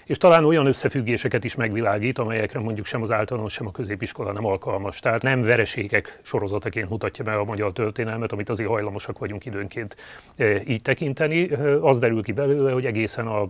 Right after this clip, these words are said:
tizenhatodik század elejéig Magyarország ennek a térségnek egy meghatározó katonai, eh, és politikai hatalma volt, regionális nagyhatalom, ha úgy tetszik,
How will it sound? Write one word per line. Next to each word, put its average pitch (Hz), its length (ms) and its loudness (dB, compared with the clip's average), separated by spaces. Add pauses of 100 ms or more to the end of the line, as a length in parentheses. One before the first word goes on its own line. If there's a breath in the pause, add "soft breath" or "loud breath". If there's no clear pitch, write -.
tizenhatodik 110 580 -2
század 104 340 0
elejéig 127 400 0
Magyarország 104 580 -4
ennek 107 240 -6
a 107 240 -2
térségnek 110 480 -2
egy 104 100 -2
meghatározó 107 840 -2
katonai, 101 500 -4 (320 loud breath)
eh, 107 200 0
és 104 120 -4
politikai 107 500 -4
hatalma 139 440 0
volt, 143 240 2
regionális 107 680 0
nagyhatalom, 123 480 -4
ha 127 100 -2
úgy 147 140 -2
tetszik, 151 420 -2